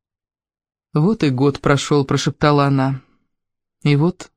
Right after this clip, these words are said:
весна". В это время на сверкающей огнями сцене падали и кружились белые хлопья снега, и маленькая мужественная Герда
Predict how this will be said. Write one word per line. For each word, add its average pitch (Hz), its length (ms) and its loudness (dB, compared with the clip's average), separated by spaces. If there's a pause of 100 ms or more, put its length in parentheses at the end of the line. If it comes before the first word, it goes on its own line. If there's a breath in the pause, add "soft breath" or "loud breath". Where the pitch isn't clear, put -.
(600)
весна". 123 520 -8 (2000)
В 160 140 2
это 254 180 0
время 269 300 4
на 220 100 4
сверкающей 208 640 2
огнями 175 360 2
сцене 208 560 0 (540 loud breath)
падали 220 320 4
и 202 60 0
кружились 170 500 2
белые 160 300 4
хлопья 147 340 0
снега, 139 520 0 (460 loud breath)
и 143 80 -2
маленькая 175 540 2
мужественная 156 560 2
Герда 143 540 2